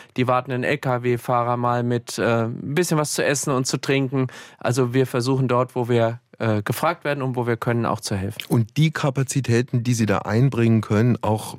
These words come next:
Speaker 2: was Schutzausrüstung angeht, was Laboreinrichtungen angeht, das würde schon zu einer spürbaren Entlastung dann auch der zivilen Krankenhäuser führen?
Speaker 1: Wir arbeiten da im engen Verbund. In Koblenz, äh, zum Beispiel weiß ich es,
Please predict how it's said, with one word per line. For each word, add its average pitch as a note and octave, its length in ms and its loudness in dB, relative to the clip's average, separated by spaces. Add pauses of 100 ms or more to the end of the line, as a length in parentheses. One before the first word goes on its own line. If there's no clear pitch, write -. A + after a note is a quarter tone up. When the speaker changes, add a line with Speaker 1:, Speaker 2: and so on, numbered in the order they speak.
Speaker 2:
was G2 240 -2
Schutzausrüstung A2+ 960 0
angeht, G2 520 0
was F#2+ 340 -2
Laboreinrichtungen G2+ 1300 2
angeht, G#2 520 2 (420)
das A2+ 260 0
würde B2+ 200 2
schon B2 240 0
zu A2+ 140 0
einer G#2+ 220 2
spürbaren A#2+ 760 2
Entlastung A#2 880 0
dann G#2 160 2
auch D#2 160 0
der G#2 200 0
zivilen A2 540 2
Krankenhäuser B2 720 0
führen? C3 340 2 (640)
Speaker 1:
Wir B2+ 220 4
arbeiten D3 380 0
da B2+ 100 0
im A#2+ 240 0
engen B2 300 0
Verbund. C#3 480 0
In A#2+ 120 0
Koblenz, E3+ 540 0
äh, C#3+ 420 2
zum D3 200 -2
Beispiel C3+ 420 0
weiß C3 300 0
ich D#3 160 -6
es, D3+ 260 0